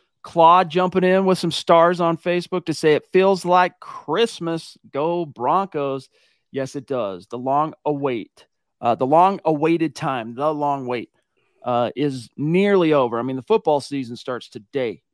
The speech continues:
Kickoff, they're going live right now. It's, what are they, a f-, couple of minutes in, or no, zero zero, second five, K C on, uh, on the K C thirty-six. Anyway, I'm checking it out on the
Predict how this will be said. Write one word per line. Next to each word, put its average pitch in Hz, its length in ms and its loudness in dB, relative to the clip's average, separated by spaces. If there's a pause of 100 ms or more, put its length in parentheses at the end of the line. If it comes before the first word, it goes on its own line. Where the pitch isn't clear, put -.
(100)
Kickoff, 139 460 -2
they're 143 140 -2
going 139 280 -2
live 127 240 0
right 131 200 0
now. 127 300 0
It's, - 420 -8 (160)
what 120 180 -4
are 107 140 -2
they, 104 140 -6
a 104 40 -6
f-, 107 140 -14 (240)
couple 135 260 -2
of 131 60 -2
minutes 127 320 -4
in, 127 400 -6
or 139 100 -2
no, 139 160 0
zero 147 260 0
zero, 147 520 -2
second 147 340 -6
five, 139 460 0
K 139 160 -6
C 139 280 -6
on, 120 220 -6 (260)
uh, 117 120 -12
on 123 160 -12
the 117 40 -14
K 131 200 -12
C 127 160 -18
thirty-six. 120 360 -12 (380)
Anyway, 131 340 -4 (100)
I'm 117 100 -10
checking 135 300 -8
it 123 100 -6
out 117 160 -2
on 113 180 -4
the 101 240 -6